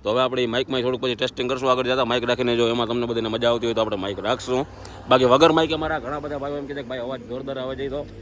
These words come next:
કંઈક કંઈક પવન વધારે હોય ને એના હિસાબે બધું ટૂંકમાં ઘોંઘાટ આવી જાય છે, કારણ કે કંઈક આપણે ચાલુ ગાડી હોય ને એમાં પવન વધારે હોય, વરસાદનું ને એવું વાતાવરણ હોય તો કંઈક કંઈક એવું થાય છે, તો એને ઇગ્નોર કરતા રહેજો. ગાડી આપણી આમને પડી છે, ભરાવાનું કાંઈ ઠેકાણું છે નહીં.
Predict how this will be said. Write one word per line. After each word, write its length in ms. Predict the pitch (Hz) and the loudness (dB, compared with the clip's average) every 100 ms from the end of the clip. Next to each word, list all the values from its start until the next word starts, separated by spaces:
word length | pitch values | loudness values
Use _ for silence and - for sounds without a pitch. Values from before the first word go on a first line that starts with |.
| - - | -16 -8
કંઈક 220 | 143 139 | -6 -6
કંઈક 260 | 143 139 - | -6 -8 -6
પવન 240 | 131 151 | -4 -4
વધારે 280 | 143 147 147 | -2 -2 -2
હોય 120 | 147 | -2
ને 140 | 151 135 | -4 -4
એના 120 | 139 | -4
હિસાબે 360 | 135 147 143 | -4 -4 -4
બધું 320 | 139 123 143 170 - - - | -4 -4 -6 -8 -14 -16 -14
ટૂંકમાં 640 | 131 139 131 120 107 - - - - | -6 -4 -2 -4 -6 -12 -18 -12 -4
ઘોંઘાટ 360 | 127 147 127 | 0 2 2
આવી 180 | 139 147 | 2 0
જાય 160 | 123 104 | 0 -2
છે, 120 | 98 | -6
કારણ 200 | 120 135 | -4 -4
કે 100 | 113 | -4
કંઈક 220 | 131 135 | -4 -2
આપણે 160 | 131 120 | -4 -2
ચાલુ 240 | 131 131 | -2 0
ગાડી 220 | 131 131 | 0 0
હોય 120 | 131 | 0
ને 60 | 123 | 0
એમાં 160 | 120 101 | -4 -4
પવન 220 | 123 120 | -4 -2
વધારે 260 | 117 127 | -2 -2
હોય, 160 | 123 120 | -2 -2
વરસાદનું 400 | 107 110 117 117 | -4 -4 -4 -4
ને 60 | 117 | -4
એવું 120 | 107 | -2
વાતાવરણ 340 | 117 123 120 | -2 -2 -2
હોય 140 | 123 123 | -2 -2
તો 180 | 113 131 - - - - | -2 -6 -8 -8 -8 0
કંઈક 180 | 135 139 | 2 4
કંઈક 160 | 139 | 4
એવું 140 | 135 127 | 4 4
થાય 160 | 139 | 4
છે, 100 | 147 | 4
તો 80 | 135 | 4
એને 160 | 127 113 | 2 2
ઇગ્નોર 220 | 135 135 | 2 2
કરતા 240 | 127 135 | 0 0
રહેજો. 300 | 123 120 127 - - - - - | 0 0 -2 -4 -8 -10 -10 2
ગાડી 240 | 131 151 143 | 6 8 6
આપણી 180 | 127 131 | 6 4
આમને 180 | 127 | 4
પડી 300 | 113 143 151 | 4 4 4
છે, 160 | 151 165 - - - - | 2 0 -4 -16 -14 -2
ભરાવાનું 380 | 95 143 135 131 | 4 6 6 4
કાંઈ 120 | 113 | 2
ઠેકાણું 340 | 117 127 127 110 | 0 -2 -2 -2
છે 140 | 139 | -2
નહીં. 220 | 151 156 | -4 -6